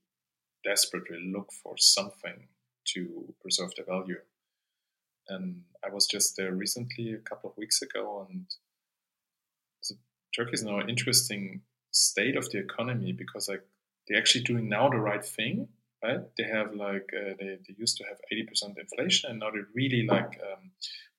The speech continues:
pushed up the interest rates to, like, forty percent to fight inflation. And, and it's, it's basically working. It's the old recipe, like, just put up the interest rates. So, um, to get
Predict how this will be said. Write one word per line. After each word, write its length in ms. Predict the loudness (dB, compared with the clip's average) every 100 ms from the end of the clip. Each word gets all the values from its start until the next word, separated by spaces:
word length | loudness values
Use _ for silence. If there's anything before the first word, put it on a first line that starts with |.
| 8
pushed 260 | 12 12
up 140 | 10 4
the 100 | 0
interest 320 | 0 0 -2
rates 280 | -6 2 2
to, 160 | 2 -6
like, 140 | -6 -8
forty 280 | 0 2 2
percent 480 | 4 4 4 -4 -8
to 80 | -10
fight 300 | -4 -4 -4
inflation. 440 | -12 -18 -12 -10
And, 260 | -4 -2 0 4
and 140 | 4
it's, 240 | 4 -2 -2
it's 160 | 0
basically 340 | 6 6 6 8
working. 460 | 8 8 4 -2
It's 180 | -6 -2
the 100 | 2
old 200 | 2 4
recipe, 480 | 6 6 6 -2 -8 -6
like, 160 | -8 -4
just 300 | -2 -2 -4 _
put 120 | -6 -4
up 100 | -2
the 60 |
interest 320 | -4 0 -2 0
rates. 300 | -2 -2 -6 _ -20 -20 _ _ _ _ _ _ _ _ -10
So, 560 | 2 4 4 2 0 0
um, 500 | -2 0 0 0 -4 -8 _ _ _ -6
to 80 |
get 140 | -4